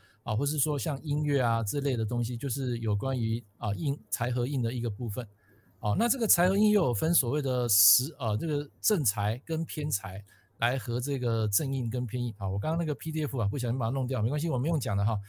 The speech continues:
啊，啊，有看到的朋友啊，你们就是打个招呼。好，那个S L晚安，还有一个 X，呃，六啊，晚安。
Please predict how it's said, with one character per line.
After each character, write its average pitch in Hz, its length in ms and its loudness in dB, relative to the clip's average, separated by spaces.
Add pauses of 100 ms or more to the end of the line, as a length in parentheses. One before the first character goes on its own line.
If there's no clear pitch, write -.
(360)
啊， 123 140 -4
啊， 156 180 2
有 131 260 2 (320)
看 175 160 -4
到 170 140 2
的 147 240 4
朋 143 220 0
友 147 80 2
啊， 117 100 2
你 113 80 0
们 120 180 0
就 135 140 -6
是 143 180 -4
打 107 140 -2
个 101 100 -4
招 127 260 -2
呼。 156 80 -10 (120)
好， 98 140 -6 (320)
那 147 120 -8
个 135 120 -6
S 139 280 -2
L 117 300 0
晚 117 180 -2
安， 156 160 -2 (140)
还 127 140 -4
有 127 100 -4
一 139 80 -8
个 131 320 -2 (320)
X， 156 240 0 (260)
呃， 131 120 -2
六 151 200 0 (100)
啊， 104 260 -2
晚 117 120 -4
安。 151 120 -4